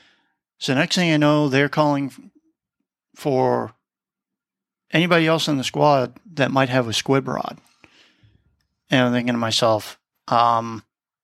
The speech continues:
"Okay, well, Luther told him to stop, so he's technically not on the clock.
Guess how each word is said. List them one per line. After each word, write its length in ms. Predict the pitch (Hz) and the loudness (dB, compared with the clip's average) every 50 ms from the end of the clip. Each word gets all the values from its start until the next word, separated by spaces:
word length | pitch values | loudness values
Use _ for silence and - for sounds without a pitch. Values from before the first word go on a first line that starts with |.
| _ _ _ - - - - - _ - | _ _ _ -20 -20 -20 -20 -20 _ -6
"Okay, 280 | - 131 - 131 131 131 | -6 -4 -2 -2 -2 -2
well, 200 | - 135 117 131 | -2 -4 -4 0
Luther 280 | 143 175 208 - 226 208 | 0 0 2 2 0 0
told 240 | - 190 190 180 | 2 0 0 0
him 80 | 175 143 | 0 0
to 60 | 127 | 0
stop, 440 | - - - 165 143 127 120 123 - | 0 0 0 0 0 0 0 -2 -4
so 140 | - 135 113 | -4 -4 -4
he's 120 | 110 113 | -4 -2
technically 460 | - - 156 - 165 135 - 147 135 | -2 -2 -2 -2 -4 -6 -2 0 0
not 240 | 127 127 127 131 123 | 2 2 2 2 2
on 100 | 127 120 | 2 -2
the 60 | 113 | -4
clock. 600 | 110 - - 123 123 117 101 90 87 87 - - | -6 -4 -2 0 2 2 2 0 -2 -4 -8 -12